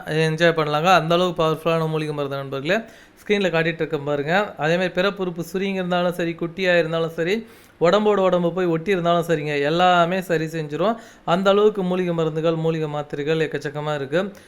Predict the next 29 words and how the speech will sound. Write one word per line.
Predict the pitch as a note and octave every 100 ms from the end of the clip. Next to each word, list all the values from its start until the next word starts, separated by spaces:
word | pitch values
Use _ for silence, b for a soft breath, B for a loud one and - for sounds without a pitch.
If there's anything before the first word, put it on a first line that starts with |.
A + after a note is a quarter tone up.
| B -
அ, | C#3+ C#3
தேவைப்படுறவங்க | F3 F#3+ G3+ F3 E3+ F#3 D#3+
எங்க | D#3+
இருந்தாலும் | D#3+ D#3+ E3+ E3
சரி, | D#3 D#3+
என்னை | D3+ C#3+
கான்டாக்ட் | D3 D#3 E3 E3
பண்ணி | C#3+ D3+
பாருங்க. | C#3 C3 C3+ F#3 F#3+ B B B
கண்டிப்பா | - E3 F3 G#3 G3+ E3
ஒரு | D#3 D#3
லைஃப்ல | E3 F#3+ G3
ஒரு | E3+ E3+
வாட்டியாவது | E3+ E3 F3+ E3+
என்னுடைய | D#3 D3 C#3+
மூலிகை | D#3+ D#3+ D#3
மருந்துகளை | D3 C#3+ C#3+
வாங்கி | C3+ C#3+ D#3+
பயன்படுத்தி | D3 C#3+ D3+ C#3+ C3+ C3
பாருங்க. | C3 B2+ D3+ F#3+ B B B
உங்களுக்கு | D3+ D#3+ D3+ D#3
இருக்கக்கூடிய | G3 G#3 F3+ E3+
பிரச்சனைகள் | D#3+ D3 - D#3+ D#3+ C#3+
அனைத்திலுமே | D3+ D#3+ D#3+ D#3 D#3+ E3+
வந்து | D#3 D3+ D3+
நிரந்தரமாக | C#3+ D#3 D#3+ D3+ D3 D3+ D#3+
சரி | D#3 C#3+ C#3+
செஞ்சு | C#3+ C#3 C3+ C3+
கொடுக்கக்கூடிய | C3 C3+ B2+ C#3 D#3